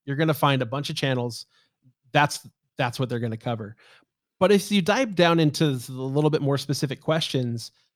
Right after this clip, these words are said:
um, we often look for those search topics where we find a video that's got a, a lot of views.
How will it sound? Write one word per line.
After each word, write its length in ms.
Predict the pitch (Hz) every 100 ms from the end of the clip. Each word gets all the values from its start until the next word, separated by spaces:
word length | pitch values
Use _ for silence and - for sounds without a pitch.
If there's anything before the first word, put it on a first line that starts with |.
| _ 135
um, 460 | 127 120 131 127 - _
we 160 | 147 165
often 320 | 165 269 226
look 260 | 151 170 -
for 160 | - 143
those 200 | 131 123
search 360 | - 175 - -
topics 640 | - - 139 131 156 - - _ _ _ _ -
where 540 | 147 147 143 139 127
we 140 | 139 147
find 300 | - 180 247
a 60 |
video 520 | 190 185 170 135 123 123
that's 280 | 127 135
got 260 | - 160 - _ _ -
a, 40 | - -
a 60 |
lot 200 | 151 220
of 100 | 254
views. 500 | 123 151 120 80 -